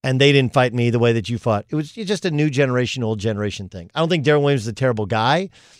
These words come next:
I think Deron Williams, had he not had a litany of injuries, he, he would have had a chance to go down as a superstar player. But th-, this was a stain on,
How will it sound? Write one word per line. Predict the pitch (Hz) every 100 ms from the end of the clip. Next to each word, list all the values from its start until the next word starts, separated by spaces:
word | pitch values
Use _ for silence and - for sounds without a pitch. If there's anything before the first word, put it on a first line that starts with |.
| -
I | 139
think | 135
Deron | 139 139
Williams, | 135 123
had | 127
he |
not | 120 127 - -
had | 123 120 117 -
a |
litany | 135 147 120
of | 107
injuries, | 147 147 190 208 - _ _ _ _ _
he, | - 156 -
he | 127 123
would | 131 147
have | 131 - _ _ _
had | 120 123 139
a | 113
chance | 151 165 -
to | 143
go | 165
down | 160 185
as | 151
a | 127
superstar | 120 - 175 208 - 202 202
player. | 190 226 247 226 _ _ _ _ _ _ _ _ _ _ -
But | 104 147 107 _ _ _ _ -
th-, | 147 147
this | 185 -
was | 156
a | 135
stain | - 151 139 127
on, | 117